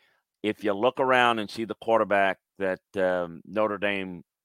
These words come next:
took to Columbus last year against C J Stroud, Tyler Buckner, uh, lost a quarterback competition at Alabama, then got benched in the first start against U-, U S, U S F.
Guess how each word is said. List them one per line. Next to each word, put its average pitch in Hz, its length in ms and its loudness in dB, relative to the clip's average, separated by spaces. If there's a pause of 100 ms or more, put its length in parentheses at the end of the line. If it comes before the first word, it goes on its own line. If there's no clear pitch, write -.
(120)
took 107 180 -8
to 95 120 -10
Columbus 101 500 -2
last 98 320 0
year 95 140 -4
against 90 340 -10
C 98 120 -4
J 92 200 -8
Stroud, 92 440 0 (560)
Tyler 120 260 6
Buckner, 98 560 0 (460)
uh, 87 420 -4
lost 104 320 0
a 85 100 -16
quarterback 104 400 0
competition 98 560 -4
at 92 100 -2
Alabama, 85 560 -4 (120)
then 95 140 -6
got 95 220 -2
benched 104 260 -4
in 98 80 -8
the 92 80 -8
first 95 320 -4
start 95 320 0
against 85 420 -10
U-, 87 240 -8
U 90 260 -6
S, - 200 -6 (140)
U 90 140 -4
S 82 140 -6
F. 76 200 -2